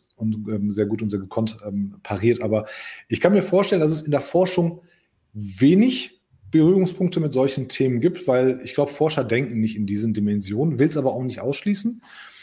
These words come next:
Ähm, aber ich glaub, Forscher sind da schon viel weiter als der Durchschnitt der Gesellschaft, dass, dass sie sagen, "Ist mir scheißegal, ich will wissen, was im Kopf drin steht und nicht, was auf dem drauf ist."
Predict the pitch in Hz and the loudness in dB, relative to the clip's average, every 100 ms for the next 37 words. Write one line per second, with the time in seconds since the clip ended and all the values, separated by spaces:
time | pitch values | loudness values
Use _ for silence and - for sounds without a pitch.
0 | - _ 135 135 135 127 127 - 151 156 | -20 _ -2 -2 0 0 0 2 0 -2
1 | - 147 160 170 139 156 151 147 - - | -4 -2 0 0 0 0 0 0 -2 -14
2 | _ _ - - 151 160 - - 185 151 | _ _ -12 -4 -2 -2 -6 -4 -2 0
3 | 113 135 - 151 131 135 - 120 107 131 | 0 0 0 -4 -2 -4 -2 -4 -2 -2
4 | - 110 92 95 87 92 - 107 - 107 | -2 -8 -8 -10 -10 -10 -8 -10 -10 -10
5 | - 110 117 107 110 110 - 110 - 107 | -8 -8 -4 -2 0 -2 -6 -8 -6 -6
6 | 107 113 120 101 107 101 107 107 107 110 | -4 -2 -2 -4 -6 -4 -4 -2 -2 -4
7 | - 147 156 156 - 143 147 147 135 120 | -4 -2 -2 -6 -4 -4 -2 -4 -4 -6
8 | 117 113 113 - 110 104 123 196 - | -6 -6 -8 -4 -2 0 0 -2 -8